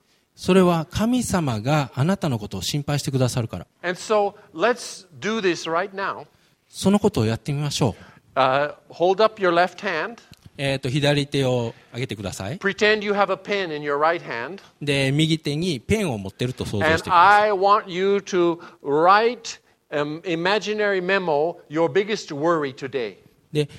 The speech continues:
Speaker 1: そこでメモを書くようにして、今思っている一番の心配事を
Speaker 2: Yeah. What is your
Speaker 1: 書いてください。
Speaker 2: biggest worry today? Write it right now
Speaker 1: 今
Speaker 2: there.
Speaker 1: 思ってる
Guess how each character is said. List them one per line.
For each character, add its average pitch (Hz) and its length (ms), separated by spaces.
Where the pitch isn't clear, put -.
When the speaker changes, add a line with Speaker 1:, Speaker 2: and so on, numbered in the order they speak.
Speaker 1:
そ 165 160
こ 214 180
で 190 280
メ 160 220
モ 202 240
を 117 100
書 117 120
く - 120
よ 139 180
う 127 40
に 104 140
し - 60
て、 139 380
今 160 440
思 175 220
っ 170 40
て 156 220
い 147 40
る 143 200
一 - 280
番 139 180
の 95 100
心 135 340
配 127 200
事 110 260
を 113 120
Speaker 2:
Yeah. 180 140
What 214 180
is 214 120
your 202 100
Speaker 1:
書 180 40
い 160 40
て 196 100
く 175 60
だ 180 60
さ - 80
い。 180 60
Speaker 2:
biggest - 20
worry 165 240
today? 127 360
Write 156 320
it 104 120
right 131 260
now 117 280
Speaker 1:
今 165 220
Speaker 2:
there. 175 40
Speaker 1:
思 185 180
っ 185 40
て - 160
る 165 200